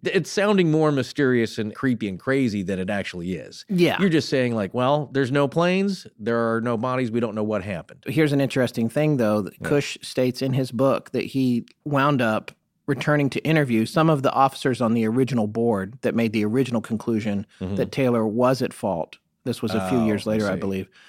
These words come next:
Speaker 2: And they had no knowledge that the Board for Correction of Naval Records had reversed their decision and exonerated Taylor,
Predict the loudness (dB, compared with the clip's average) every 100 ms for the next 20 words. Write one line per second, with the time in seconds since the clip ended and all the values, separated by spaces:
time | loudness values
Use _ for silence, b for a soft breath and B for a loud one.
0 | b b b b -2 2 2 2 2 2
1 | 2 2 2 4 4 6 4 -2 -2 -2
2 | 0 -2 2 2 2 -2 0 0 0 0
3 | 0 0 0 0 0 0 0 -4 -2 -2
4 | -2 -2 0 0 -2 -4 -2 -2 -2 -2
5 | -2 -2 -2 -2 0 0 -2 -4 -6 -2
6 | 0 0 -2